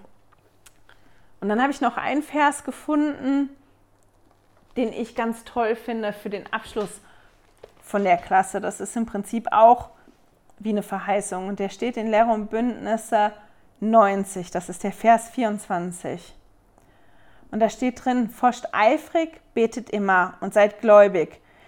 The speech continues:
Dann wird alles zu eurem Guten zusammenwirken, wenn ihr tu-, untadelig wandelt und des Bundes eingedenk seid, mit dem ihr euch miteinander verbunden habt."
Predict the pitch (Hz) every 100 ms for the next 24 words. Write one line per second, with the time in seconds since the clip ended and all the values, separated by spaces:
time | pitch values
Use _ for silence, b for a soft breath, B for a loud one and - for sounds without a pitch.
0 | b 202 220 214 - 196 269 320 320 269
1 | 208 247 226 233 254 262 233 247 208 196
2 | 196 190 180 175 - 165 190 180 196 214
3 | 208 - - 294 359 320 311 285 247 -
4 | 226 226 254 311 247 226 202 - 233 269
5 | 277 - 208 214 226 208 185 180 175 185
6 | 175 180 - 180 185 240 269 226 120 214
7 | 254 262 233 190 185 196 202 - 220 202
8 | 190 175 180 165 151 - -